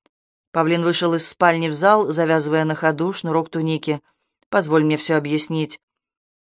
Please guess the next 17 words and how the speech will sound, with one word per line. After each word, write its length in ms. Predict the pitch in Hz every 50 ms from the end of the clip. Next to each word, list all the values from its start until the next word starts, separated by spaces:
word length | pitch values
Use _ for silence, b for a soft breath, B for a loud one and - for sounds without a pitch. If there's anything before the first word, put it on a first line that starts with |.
| _ _
Его 200 | - 147 165 151
лицо 240 | 151 151 151 - 170
напряглось 560 | 165 160 156 160 160 151 165 185 202 190 -
и 40 | 170
напоминало 560 | 165 160 - 170 165 165 165 170 165 165 165
высеченную 640 | 160 185 196 - 170 156 - 165 160 160 160 160 -
из 120 | - 156
мрамора 460 | 147 151 156 175 185 180 170 170 170 170
маску. 580 | 175 180 180 165 156 - - - 151 139 - _ _ _ _ _ _ _ _ _ _ _ _ _ _
Собрались 540 | - - 220 214 226 226 240 262 240 - -
слуги, 520 | - 214 208 208 208 185 202 202 190 b b b b b _
но 120 | 196 202 208
их 100 | 214 208
силуэты 480 | - 202 196 196 202 208 208 208 190
казались 420 | - 185 175 170 190 190 190 180 -
расплывчатыми 720 | 180 185 180 - 190 202 196 - - - 202 190 196 190
пятнами. 600 | - 180 165 156 151 - 160 156 151 151 147